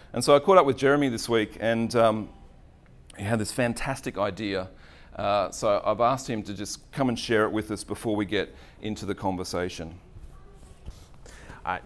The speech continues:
Speaker 2: so the other day, Mandy and I were talking and talking about stuff that we could do as a church to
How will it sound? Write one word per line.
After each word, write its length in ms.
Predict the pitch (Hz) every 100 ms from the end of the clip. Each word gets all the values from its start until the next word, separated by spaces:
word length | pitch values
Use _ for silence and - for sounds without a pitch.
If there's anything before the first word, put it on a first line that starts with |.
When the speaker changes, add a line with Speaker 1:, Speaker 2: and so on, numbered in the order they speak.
| -
Speaker 2:
so 460 | - - 113 113 110 -
the 200 | 123 127
other 180 | 156 147
day, 160 | 123
Mandy 320 | 117 127 127 120
and 80 |
I 100 | 110
were 100 | 110
talking 560 | 104 - 117 - 190 208 - -
and 800 | 107 107 107 104 104 101 101 -
talking 340 | - 110 113
about 320 | 98 98 - -
stuff 420 | - 113 104 -
that 120 | -
we 140 | 113 107
could 240 | 113 98
do 200 | 107 98
as 120 | 92
a 60 | 101
church 560 | - 98 95 - - -
to 320 | - 90